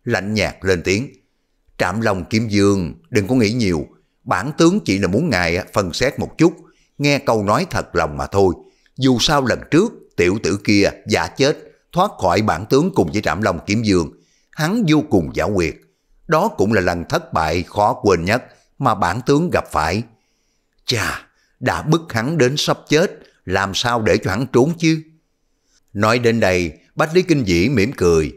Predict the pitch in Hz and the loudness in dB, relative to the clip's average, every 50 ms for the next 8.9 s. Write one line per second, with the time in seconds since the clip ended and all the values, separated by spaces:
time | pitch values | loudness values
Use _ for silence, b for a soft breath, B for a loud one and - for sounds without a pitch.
0 | - - 110 104 98 92 85 87 87 78 - - 95 113 131 131 127 101 95 90 | -8 -2 0 0 0 0 0 0 0 0 0 0 2 2 2 2 0 -2 -4 -4
1 | - - 95 87 - - 95 95 87 71 b b b b b b - 196 214 202 | -4 -4 -4 -2 0 0 0 0 -2 -6 b b b b b b -2 0 2 2
2 | 143 107 98 104 110 110 - 104 101 95 95 92 90 90 90 - - 131 120 117 | 2 2 4 2 2 2 2 2 2 2 2 0 0 0 -2 -2 -2 -2 -2 0
3 | 131 156 - - 120 110 104 92 - - 98 95 - - 101 95 90 76 - - | -2 -4 -2 -2 -2 -2 -2 -2 -2 -4 -2 -2 0 0 0 0 -2 -6 -8 -12
4 | _ - 156 185 202 196 196 - 123 95 82 73 76 78 80 82 80 78 80 82 | _ -4 2 2 2 2 4 2 2 2 2 0 -2 -2 -2 0 0 0 0 0
5 | 113 - - _ _ _ _ _ _ _ _ _ _ _ - 127 131 127 123 117 | -2 -4 -10 _ _ _ _ _ _ _ _ _ _ _ -4 0 2 4 4 4
6 | 113 - 180 175 160 127 98 90 82 78 90 101 120 117 147 117 113 - - 120 | 2 2 0 0 2 2 2 2 2 2 2 0 0 -2 -2 -4 -4 -2 0 -2
7 | 131 135 - 107 92 85 78 80 80 80 92 139 175 - - _ _ - - 160 | -2 0 0 -2 -2 -2 -2 0 0 2 0 0 -2 -6 -12 _ _ -4 -2 -2
8 | 131 110 - - 120 120 160 185 - - 92 82 73 - - 160 160 | -2 -2 0 2 4 4 2 0 -2 -2 -2 -2 -2 0 0 -2 -2